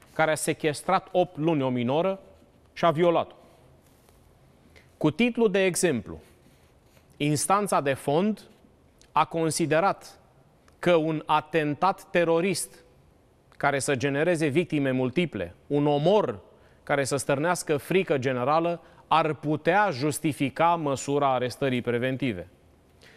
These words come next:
„În prezenta cauză”, scrie judecătoarea, „faptele inculpatului, deși reprobabile, nu sunt de o așa gravitate încât să fi generat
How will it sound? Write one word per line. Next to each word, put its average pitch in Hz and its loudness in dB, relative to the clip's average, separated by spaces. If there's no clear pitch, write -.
„În 254 2
prezenta 156 0
cauză”, 127 -2
scrie 143 0
judecătoarea, 117 -2
„faptele 214 0
inculpatului, 139 0
deși 160 2
reprobabile, 180 0
nu 226 4
sunt 226 2
de 185 2
o 202 6
așa 185 2
gravitate 165 0
încât 160 0
să - -2
fi 160 -2
generat 151 0